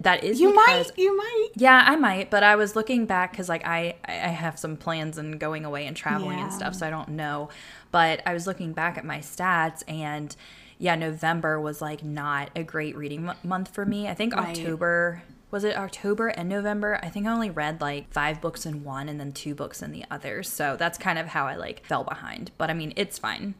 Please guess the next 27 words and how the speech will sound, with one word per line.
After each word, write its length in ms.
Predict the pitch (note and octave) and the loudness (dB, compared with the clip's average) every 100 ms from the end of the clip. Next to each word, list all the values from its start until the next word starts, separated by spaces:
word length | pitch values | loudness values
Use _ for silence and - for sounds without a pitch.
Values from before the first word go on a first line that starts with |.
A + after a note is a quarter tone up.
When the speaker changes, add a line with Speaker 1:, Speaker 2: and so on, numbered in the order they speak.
| - | -6
Speaker 1:
Like, 180 | D3+ A#3+ | -6 -4
Speaker 2:
Yeah, 200 | G#3 F3+ | 0 0
life 160 | G3 B3 | 2 0
Speaker 1:
I 40 | E3 | 2
mean, 180 | G#3+ | 4
I 80 | F#3+ | 6
still 260 | G3+ G3 G3+ | 6 6 6
Speaker 2:
happens. 280 | F3 E3 D#3+ | 8 4 2
Speaker 1:
read, 20 | - - - | -10 -20 -12
you 140 | - F3+ | -4 -2
know, 100 | D3+ | -2
ninety-three 760 | F3+ F3 D3+ E3 F3 F#3 F3+ D#3 | 2 2 2 -2 -4 -6 -4 -4
books 340 | D3 - - | -2 -6 -6
or 180 | D3+ D3 | -4 2
Speaker 2:
I 40 | A3+ | 4
mean, 160 | A3 | 6
Speaker 1:
even 40 | G#3+ | 4
a 80 | |
Speaker 2:
that's 120 | A3+ A#3 | 4 4
Speaker 1:
little 160 | G#3+ | 4
bit 40 | G3+ | 4
more. 240 | G3 F#3 | 2 0
Speaker 2:
amazing. 500 | F#3 F#3+ F3 E3 F3 | -2 -2 -4 -6 -4
Speaker 1:
What's 280 | F#3 G#3 - | 2 2 4
your 160 | F4 - | 0 4
average 420 | F#3 F3 F#3+ F3 | 6 6 4 0
rating? 520 | E3+ D#3 C#3+ - A3+ | -2 -4 -2 -4 -6